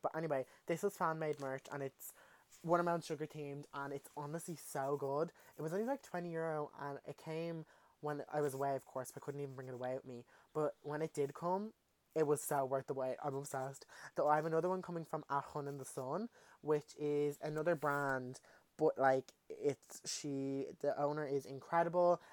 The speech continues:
Everything's done on Everpress, which is honestly amazing. Um, so basically what Everpress is, oh my God, it sounds like I'm, like, spawn <laughs> gone right now.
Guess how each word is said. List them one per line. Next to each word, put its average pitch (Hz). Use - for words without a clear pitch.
Everything's 165
done 165
on 147
Everpress, 143
which 151
is 147
honestly 147
amazing. 143
Um, 151
so 156
basically 151
what -
Everpress 147
is, 139
oh 143
my 143
God, 143
it 135
sounds 135
like 156
I'm, 160
like, 147
spawn 135
<laughs> 180
gone 202
right 208
now. 180